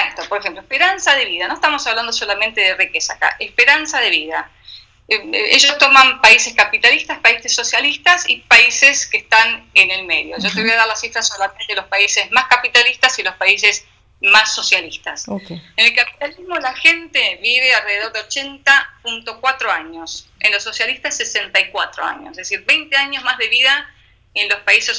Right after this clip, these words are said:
Speaker 1: soci-, eh, capitalistas que en los países socialistas. Ingreso per cápita, mientras en los países más capitalistas es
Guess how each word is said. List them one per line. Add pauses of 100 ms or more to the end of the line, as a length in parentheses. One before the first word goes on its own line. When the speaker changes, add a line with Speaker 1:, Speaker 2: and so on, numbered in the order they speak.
Speaker 1:
soci-,
eh,
capitalistas
que
en
los
países
socialistas. (640)
Ingreso
per
cápita,
mientras
en
los
países
más
capitalistas
es